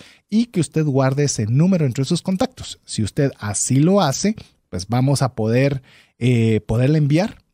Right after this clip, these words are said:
todas las semanas los vínculos para que usted pueda hacer solo un clic y que lo lleve directamente al programa más reciente. Si usted no quiere ser parte de la comunidad de Trascendencia Financiera, está aburrido de,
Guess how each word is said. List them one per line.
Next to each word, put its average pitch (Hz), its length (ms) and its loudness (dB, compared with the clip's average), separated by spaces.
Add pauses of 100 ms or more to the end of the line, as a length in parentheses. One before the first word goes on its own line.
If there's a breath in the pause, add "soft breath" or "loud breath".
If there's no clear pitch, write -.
(160)
todas 135 280 0
las 156 140 -2
semanas 180 500 -2
los 95 260 -2
vínculos 170 460 0
para 110 140 -4
que - 100 -12
usted - 180 -10
pueda 110 220 -2
hacer 131 300 -4
solo 208 340 0
un 170 100 4
clic - 380 -2
y 123 140 -6
que 110 100 -2
lo 104 100 0
lleve 120 300 2
directamente 117 640 0
al 127 160 -2
programa 110 640 0
más 107 460 -2
reciente. 123 540 -2 (320 loud breath)
Si - 120 -4
usted 269 220 0
no 254 160 2
quiere 180 260 0
ser 160 160 -4
parte 147 220 -6
de - 20 -2
la 123 80 -2
comunidad 107 320 0
de 113 40 -2
Trascendencia 117 420 -2
Financiera, 107 340 -2
está 123 160 -4
aburrido 107 480 0
de, 90 160 -4